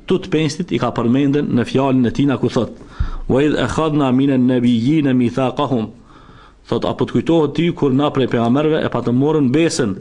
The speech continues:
prej tynve. "Wa minka", po po ashtu e patëm morë besën edhe prej tynve. "Wa minan Nuh", e ka patëm morë besën prej Nuhit, "wa Ibrahim", prej Ibrahimit, "wa Musa",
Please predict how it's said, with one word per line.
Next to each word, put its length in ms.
prej 200
tynve. 260
"Wa 120
minka", 520
po 120
po 160
ashtu 180
e 40
patëm 260
morë 200
besën 240
edhe 80
prej 180
tynve. 300
"Wa 140
minan 360
Nuh", 240
e 60
ka 100
patëm 240
morë 220
besën 320
prej 220
Nuhit, 460
"wa 120
Ibrahim", 540
prej 220
Ibrahimit, 560
"wa 160
Musa", 460